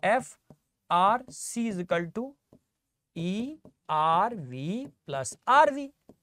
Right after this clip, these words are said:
ये आपकी फंक्शनल रेजिडुअल कैपेसिटी है। फंक्शनल का मतलब है टाइडल ले रहे हो, टाइडल निकाल रहे हो, ईआरवी नहीं निकाल रहे और आरवी तो लंग्स में रहती ही है, तो ये दोनों एयर आपके लंग्स में रह सकती हैं।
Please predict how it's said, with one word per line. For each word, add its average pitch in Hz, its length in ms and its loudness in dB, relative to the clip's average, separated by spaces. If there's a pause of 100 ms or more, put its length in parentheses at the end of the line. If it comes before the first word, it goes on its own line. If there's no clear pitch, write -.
(500)
ये 175 100 2
आपकी 226 300 2
फंक्शनल 294 500 0
रेजिडुअल 214 420 2
कैपेसिटी 143 520 -4
है। 135 120 -12 (400)
फंक्शनल 233 380 0
का 277 120 2
मतलब 269 240 0
है 311 80 6
टाइडल 247 360 4
ले 247 140 4
रहे 269 100 4
हो, 285 80 6
टाइडल 233 320 4
निकाल 247 300 2
रहे 269 100 2
हो, 277 100 2
ईआरवी 262 480 6
नहीं 269 260 2
निकाल 240 340 6
रहे 226 280 4 (500)
और 180 100 -4
आरवी 214 340 6
तो 269 100 -6
लंग्स 247 240 -2
में 254 140 -4
रहती 196 300 -6
ही 196 200 -6
है, 170 220 -4 (140)
तो - 100 -8
ये 208 240 -2
दोनों 196 320 -2
एयर 220 220 0
आपके 214 240 0
लंग्स 214 280 -2
में 233 120 -2
रह 208 240 4
सकती 190 420 -4
हैं। 165 160 -6